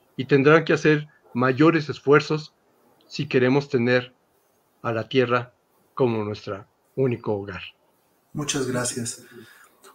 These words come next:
Speaker 2: Pues, mire, tenemos también más felicitaciones. Em, Ángeles Robledo lo felicita por tan interesante plática, muy apropiada para nuestros estudiantes de bachillerato,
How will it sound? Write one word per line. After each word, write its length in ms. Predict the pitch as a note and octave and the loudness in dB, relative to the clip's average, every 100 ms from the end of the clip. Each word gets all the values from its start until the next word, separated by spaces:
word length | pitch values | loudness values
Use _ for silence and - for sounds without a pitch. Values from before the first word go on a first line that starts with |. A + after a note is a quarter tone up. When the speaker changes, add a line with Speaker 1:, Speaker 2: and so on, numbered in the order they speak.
| _ | _
Speaker 2:
Pues, 480 | - C3+ - - C#3 C3+ - _ - - _ | -2 0 0 -4 -10 -20 -20 _ -20 -20 _
mire, 220 | D3 C#3 | -4 -2
tenemos 400 | C3+ C#3 D#3+ D#3+ | -2 -2 -2 -2
también 480 | C#3+ C3+ C#3 D3 - | -2 -2 -2 -2 -4
más 380 | C3+ C#3 D3+ - | -2 0 0 -2
felicitaciones. 1040 | D3 B2+ A#2 A#2 - B2 C3 F3+ - - _ _ _ - | -4 -4 -4 -4 -2 -2 -6 -8 -10 -14 _ _ _ -12
Em, 520 | C3 B2 B2 B2+ B2 - - _ _ _ _ _ | -10 -8 -8 -10 -10 -14 -14 _ _ _ _ _
Ángeles 500 | C#3+ D#3+ D#3+ E3 D3 | -2 -2 0 0 0
Robledo 540 | B2 A#2+ B2+ C3 D3+ - | -2 -2 4 4 4 -2
lo 160 | C#3+ | -6
felicita 500 | B2 A#2+ A#2+ D3+ D3+ | -4 -4 -4 -4 -6
por 260 | - A#2+ A#2 | -4 -4 -4
tan 140 | - A#2+ | -4 -4
interesante 540 | A#2 A#2 A#2 C3 C3 | -4 -4 -4 -4 -6
plática, 600 | C3+ A#2+ A#2+ C3 E3+ F#3+ _ | -4 -4 -4 -6 -8 -10 _
muy 220 | C#3 C3+ | -6 -4
apropiada 560 | C3+ C3+ A#2 C3 C3 C3+ | -2 -4 -4 -2 -2 -2
para 180 | B2 A#2 | -4 -6
nuestros 380 | A2+ A2+ A2 B2 | -6 -8 -10 -8
estudiantes 560 | A#2 B2 A#2+ B2 B2+ | -8 -4 -4 -4 -6
de 100 | A#2 | -8
bachillerato, 720 | G#2+ G#2+ A2+ A2+ A#2 A#2 A#2 | -8 -8 -8 -4 -4 -6 -12